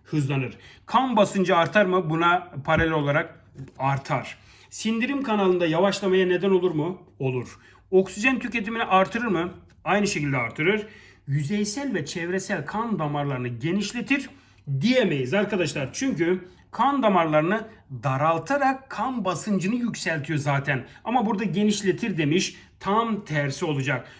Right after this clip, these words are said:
Dolayısıyla cevabımızın Edirne seçeneği oldu, gayet açık. Son sorumuz, yiyeceklerden alınan iot yetersizse yapımı azalan hormon aşağıdakilerden hangisidir? Evet, iyotu az alırsak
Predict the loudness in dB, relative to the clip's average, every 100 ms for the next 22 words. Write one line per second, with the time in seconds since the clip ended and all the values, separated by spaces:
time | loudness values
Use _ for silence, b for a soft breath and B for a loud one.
0 | B 0 2 4 2 2 4 4 2 0
1 | 0 -2 -2 0 0 0 -2 -4 0 2
2 | 2 2 2 2 -4 -6 -8 -10 B B
3 | B -4 -2 -2 0 0 4 2 2 B
4 | B B -4 -2 0 -4 -2 -2 0 2
5 | 2 2 -4 -2 2 2 0 -4 -4 -4
6 | -4 -4 -2 -2 -2 -2 0 0 -4 B
7 | B -6 -4 -4 0 2 4 2 0 -2
8 | -2 4 6 6 4 0 0 2 0 -2
9 | -2 -2 0 0 2 0 0 -2 -4 -4
10 | -2 -2 -2 B B 0 2 2 -6 -2
11 | 0 0 -2 -2 0 2 2 2 2 2
12 | 2 0 -2 -14